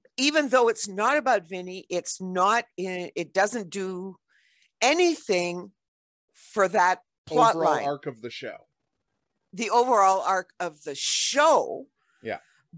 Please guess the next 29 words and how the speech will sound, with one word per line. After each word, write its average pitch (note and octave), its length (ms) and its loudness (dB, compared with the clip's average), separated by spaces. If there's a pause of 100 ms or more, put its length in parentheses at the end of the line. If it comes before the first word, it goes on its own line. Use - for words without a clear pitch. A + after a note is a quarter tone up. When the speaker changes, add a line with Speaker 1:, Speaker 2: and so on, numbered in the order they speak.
Speaker 1:
But A3 180 4
it G#3 220 0
does B3 240 2
something, C4+ 540 -8 (140)
it, F#3 140 -2 (140)
it F3 140 0
explains G#3 760 -4
just G#3+ 320 -8
how F#3+ 120 -4
bad E3+ 320 -2
it F#3+ 140 -12
can E3+ 200 -14
be E3 220 -14
for E3 600 -4 (600)
these F3 280 -4
undercover E3+ 680 -4
agents, D#3+ 760 -6
Speaker 2:
Mm-hmm. A2+ 420 -12 (320)
Speaker 1:
particularly A3+ 840 -2
when F#3 240 -8
they F3 120 -8
get C#3+ 240 -10
blown, C#3+ 400 -10 (840)
the F3+ 220 0
destruction G3+ 800 0
it G3+ 140 -8
causes F3 600 -2
in F3 160 -4
their D#3 320 -2